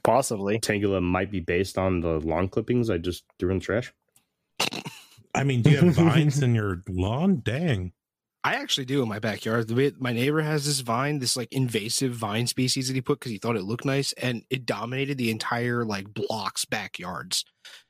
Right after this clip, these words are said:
Speaker 4: We, we can't get
Speaker 3: Mm.
Speaker 4: rid of it. It's everywhere. It's horrific.
Speaker 2: Yeah.
Speaker 3: Right.
Speaker 2: So,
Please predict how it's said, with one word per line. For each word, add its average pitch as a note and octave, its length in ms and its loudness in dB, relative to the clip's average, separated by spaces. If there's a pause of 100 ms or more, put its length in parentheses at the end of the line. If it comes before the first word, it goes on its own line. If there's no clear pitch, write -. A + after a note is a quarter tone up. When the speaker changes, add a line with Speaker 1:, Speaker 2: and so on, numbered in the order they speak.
(140)
Speaker 4:
We, A#2+ 240 6
we A#2+ 60 4
can't F#2+ 240 2
get F#2 100 0
Speaker 3:
Mm. F2 60 0
Speaker 4:
rid G#2+ 100 -4
of G2 120 -8
it. F#2 140 -10
It's C3 200 -4 (100)
everywhere. A2 500 -8
It's A2+ 160 -2 (360)
horrific. G#2 540 -6 (2000)
Speaker 2:
Yeah. A2+ 80 4 (240)
Speaker 3:
Right. D2 60 -12 (800)
Speaker 2:
So, A#2 320 0